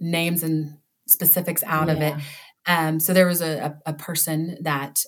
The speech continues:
Speaker 1: um, has been kind of a challenge or a trigger for me, um, in, in the past. And so this has happened three times with that person when they were going to be approaching me, or there was going to be a manipulative <laughs> situation
Speaker 2: Oh.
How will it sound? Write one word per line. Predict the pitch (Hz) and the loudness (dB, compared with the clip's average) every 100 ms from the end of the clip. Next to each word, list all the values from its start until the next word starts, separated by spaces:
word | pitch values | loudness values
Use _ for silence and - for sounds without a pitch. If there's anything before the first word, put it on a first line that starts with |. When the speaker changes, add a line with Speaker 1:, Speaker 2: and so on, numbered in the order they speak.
| 156 | -4
Speaker 1:
um, | 151 143 139 143 - | -4 -4 -4 -6 -8
has | - 156 147 | -8 -6 -4
been | 156 151 | -4 -4
kind | 147 147 | -4 -6
of | 143 | -8
a | |
challenge | 147 143 151 151 151 | -6 -4 -4 -6 -8
or | 160 | -10
a | |
trigger | 151 151 147 151 160 | -10 -10 -8 -10 -10
for | - 165 | -8 -4
me, | 160 156 160 175 | -2 -2 -4 -6
um, | 156 151 143 147 170 - | -6 -6 -6 -8 -10 -10
in, | 156 151 | -8 -6
in | 147 | -6
the | 156 | -6
past. | 147 151 156 - - - - - - | -6 -8 -6 -8 -12 -18 -18 -20 -12
And | 160 151 151 | -6 -4 2
so | - 160 151 147 143 139 - 156 | 4 4 2 0 0 -2 -6 -6
this | 165 - | 0 2
has | - | 0
happened | 156 151 147 143 | -4 -4 -4 -4
three | - 185 | -2 -4
times | 185 - 135 160 - | -4 -8 -8 -4 -4
with | 151 147 | -4 -8
that | 135 135 | -8 -10
person | - 143 - 147 | -12 -8 -6 -4
when | 143 147 | -2 -2
they | 139 | -6
were | 135 | -8
going | 139 139 143 | -8 -6 -6
to | - | -6
be | 139 131 | -8 -10
approaching | 131 - 160 - 160 | -10 -10 -8 -6 -4
me, | 156 156 151 | -2 0 -2
or | 147 135 135 143 - - - - | -4 -8 -8 -12 -16 -20 -20 -10
there | 139 | -6
was | |
going | - 143 | -4 -4
to | 147 | -4
be | |
a | 139 | 0
manipulative | 143 143 147 151 147 147 147 143 | 2 0 -2 -6 -4 -4 -4 0
<laughs> | 202 240 240 208 | 2 4 4 4
situation | - 185 - 175 165 170 180 180 156 | 2 2 2 2 2 2 2 0 0
Speaker 2:
Oh. | 156 | -6